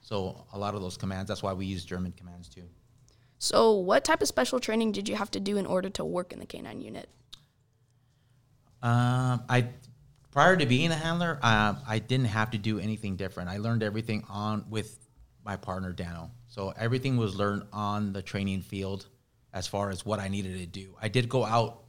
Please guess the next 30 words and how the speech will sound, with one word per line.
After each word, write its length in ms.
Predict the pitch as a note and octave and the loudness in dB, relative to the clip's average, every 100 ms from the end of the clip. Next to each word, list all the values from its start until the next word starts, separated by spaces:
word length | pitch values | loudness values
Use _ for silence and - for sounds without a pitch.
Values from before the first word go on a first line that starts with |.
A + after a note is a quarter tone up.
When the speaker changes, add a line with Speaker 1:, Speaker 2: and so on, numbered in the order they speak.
| _ _ _ | _ _ _
Speaker 1:
prior 320 | - A2 A2+ | 0 2 2
to 120 | A#2 B2 | 0 0
being 260 | A#2 A#2+ | 2 2
a 60 | G#2+ | 2
handler, 500 | G#2 A2+ A2+ A#2+ - | 0 2 2 2 0
and 120 | G#2+ | -4
I 80 | G2 | -4
got 180 | F#2+ G#2 | -2 -2
in 100 | G#2 | 0
the, 100 | G2 F2+ - | -2 -6 -14
in 80 | G2 | -18
the 100 | F2 | -8
suit, 400 | - A2+ A#2 A2+ | -2 0 0 -2
what 160 | G#2+ | -10
we 80 | G#2+ | -12
use 240 | G#2 G#2+ - | -10 -8 -8
for 180 | - | -8
training. 460 | F#2 - G2 G#2 A#2+ B2 | -8 -6 -2 -2 -2 -4
It's 100 | - | -16
a, 200 | G2 F2+ | -16 -16
it's 140 | G2 - | -18 -12
a 100 | F2+ | -10
training 360 | - G2+ G#2+ | -6 -4 -2
suit. 320 | A2+ - B2 - - _ _ _ _ | -2 -2 -2 -4 -16 _ _ _ _
And 100 | G#2+ | -2
I 60 | |
did 220 | G2+ A#2 A2+ | -2 0 0
wear 220 | A2 G#2 | 2 0
a 60 | |
sleeve, 520 | F#2 - B2 G#2+ G2 | -2 0 2 2 0